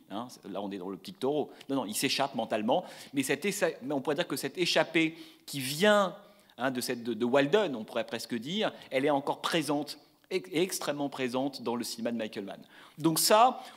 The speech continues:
on pourrait dire que le plan océanique, il y aurait beaucoup d'autres exemples, je vous montrerai quelques, quelques extraits. Le plan océanique, c'est ce qui sort,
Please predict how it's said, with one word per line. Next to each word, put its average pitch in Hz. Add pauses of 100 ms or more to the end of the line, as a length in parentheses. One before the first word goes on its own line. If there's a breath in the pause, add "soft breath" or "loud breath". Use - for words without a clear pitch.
on 139
pourrait 147
dire 185
que -
le 165
plan 185
océanique, 175
il 120
y 123
aurait 123
beaucoup 135
d'autres 131
exemples, 156
je 131
vous 120
montrerai 110
quelques, 101
quelques 98
extraits. 175 (220 loud breath)
Le 156
plan 196
océanique, 170
c'est 170
ce -
qui -
sort, 202